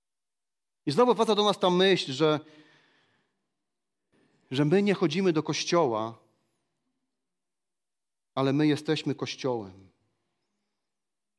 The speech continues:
Że Kościół nie dzieje się tylko w budynku, kiedy my się spotykamy w dzie-, w niedzielne poranki, ale tak naprawdę Kościół idzie razem z nami.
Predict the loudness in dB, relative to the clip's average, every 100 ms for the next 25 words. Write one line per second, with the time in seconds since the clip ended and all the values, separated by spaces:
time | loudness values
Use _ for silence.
0 | _ _ _ _ _ _ -20 -10 -2 2
1 | 4 2 0 0 0 -2 -20 _ _ _
2 | _ 2 2 4 4 4 2 -2 -2 -2
3 | -2 -2 0 2 0 0 -6 -6 -10 _
4 | _ _ _ _ _ _ _ _ _ -4
5 | 0 0 -2 -6 -8 -2 0 0 -2 -6
6 | -2 -2 0 0 0 0 0 0 -2 -6
7 | -10 -16 -8 0 0 0 -2 0 2 2
8 | 0 -4 -6 _ _ _ _ _ _ _
9 | _ _ _ _ -6 -4 -4 -4 -2 -2
10 | -4 -14 _ _ -8 -2 0 0 -2 -4
11 | -4 -2 -2 -4 -10 -18